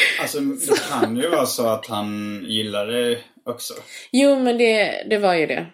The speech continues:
Speaker 2: Han
Speaker 1: Mm.
Speaker 2: tyckte väl om mig också, liksom.
Speaker 1: Ja.
Speaker 2: Fast, eh, på ett annat sätt. Eh, eller, jo, men han tyckte väl om mig, liksom. Men det var mycket som pågick då.
Speaker 1: Mm.
Speaker 2: Och sen så var det efter jag tror att vi hade hängt i typ kanske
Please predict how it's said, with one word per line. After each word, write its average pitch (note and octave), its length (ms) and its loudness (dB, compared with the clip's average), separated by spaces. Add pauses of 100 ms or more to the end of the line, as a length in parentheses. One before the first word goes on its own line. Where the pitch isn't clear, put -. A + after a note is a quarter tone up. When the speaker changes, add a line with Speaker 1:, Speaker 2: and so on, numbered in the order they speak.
(140)
Speaker 2:
Han F#3 300 0
Speaker 1:
Mm. A#3+ 140 0
Speaker 2:
tyckte F#3 260 0
väl E3+ 240 0
om D#3+ 180 2
mig C#3+ 160 -2
också, - 320 -10 (280)
liksom. - 260 -6 (140)
Speaker 1:
Ja. - 60 -20
Speaker 2:
Fast, - 420 -4
eh, C#3+ 260 0 (1080)
på - 100 -4
ett D#3+ 100 -2
annat D#3+ 240 0
sätt. - 420 -6 (720)
Eh, D#3+ 260 2
eller, F3 220 2 (100)
jo, F3+ 200 4
men D#3+ 140 -2
han D#3 100 -2
tyckte - 220 -8
väl C3+ 120 2
om A#2 140 0
mig, B2 100 -4
liksom. E3 400 -12 (140)
Men D#3 400 0 (220)
det E3+ 80 2
var E3 100 -2
mycket E3+ 360 0
som D#3 180 0
pågick D3 520 -2
då. F3+ 200 -6 (240)
Speaker 1:
Mm. A2+ 180 -4 (360)
Speaker 2:
Och G3 100 -6
sen F#3 140 0
så G3 100 -2
var F#3 120 4
det D#3+ 80 0
efter D#3 840 -2 (540)
jag F#3+ 100 -4
tror G#3+ 340 2
att F#3 180 -4
vi F3+ 60 -2
hade F3 200 -4
hängt E3 380 -2
i D#3+ 60 -8
typ - 260 -8
kanske D#3 480 -10